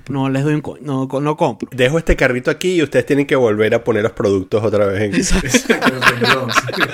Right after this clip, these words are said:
Speaker 1: Exacto, exacto.
Speaker 3: Sí.
Speaker 1: Entonces, eso fue, yo estaba empezando el entrenamiento, marico. Eso fue,
Speaker 2: Ujú.
Speaker 1: tienes como que una fase en la que te en-, eh, estás ahí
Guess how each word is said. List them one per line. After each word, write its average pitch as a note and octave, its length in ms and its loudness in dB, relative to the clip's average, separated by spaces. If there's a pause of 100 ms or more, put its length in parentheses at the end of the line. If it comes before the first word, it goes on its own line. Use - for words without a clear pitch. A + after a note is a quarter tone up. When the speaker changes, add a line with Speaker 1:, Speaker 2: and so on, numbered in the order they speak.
(1160)
Speaker 1:
Exacto, C#3+ 480 -4
exacto. C3 340 -4 (240)
Speaker 3:
Sí. G#2+ 80 -4 (640)
Speaker 1:
Entonces, G3 1000 -2 (440)
eso D#3+ 200 -4
fue, G3+ 200 0
yo D#3+ 60 -2
estaba D3 180 -4
empezando F3+ 400 -2
el B3 80 2
entrenamiento, D#3 500 -2
marico. C3 240 -6
Eso - 140 -12
fue, D3+ 600 -4
Speaker 2:
Ujú. - 180 -20
Speaker 1:
tienes D3 180 -6
como E3 180 -2
que C3+ 80 -4
una C#3+ 140 0
fase G3+ 480 -4
en E3 140 -8
la C3+ 100 -6
que A#2 440 -10 (760)
te C#3 80 -4
en-, B2+ 240 -6
eh, A2 420 -6
estás - 380 -8
ahí D#3+ 320 0